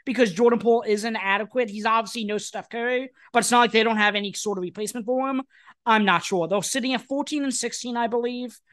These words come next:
So I don't know. I, I think maybe they do trade Wiseman because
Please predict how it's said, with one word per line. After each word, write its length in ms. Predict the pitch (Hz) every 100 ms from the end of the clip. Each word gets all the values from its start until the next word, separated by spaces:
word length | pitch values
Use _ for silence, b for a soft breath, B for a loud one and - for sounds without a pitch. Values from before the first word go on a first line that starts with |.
| b b b
So 560 | - 208 190 185 180 _ _ _ 247
I 140 | 220
don't 120 | 196
know. 280 | 175 160 170
I, 320 | 240 233 247
I 60 | 226
think 320 | - 269 254 _ _ _ _ _ _ _ _ _ _ -
maybe 480 | 254 311 339 349 359
they 140 | 294
do 240 | 185 262
trade 240 | 269 294 226
Wiseman 580 | 202 220 247 247 339 262
because 480 | 240 220 208 196